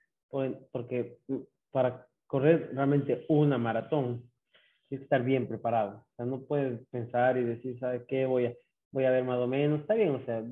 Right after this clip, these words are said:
yo hago ejercicio normal, pero no quiero competir, no hay problema,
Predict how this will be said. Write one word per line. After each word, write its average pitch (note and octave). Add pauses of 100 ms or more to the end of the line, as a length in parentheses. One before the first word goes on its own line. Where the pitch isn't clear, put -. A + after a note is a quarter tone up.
(100)
yo C#3+
hago F#3+
ejercicio F3+ (160)
normal, C#3+ (360)
pero C#3
no D#3
quiero F#3
competir, E3+
no D#3+
hay E3+
problema, D3+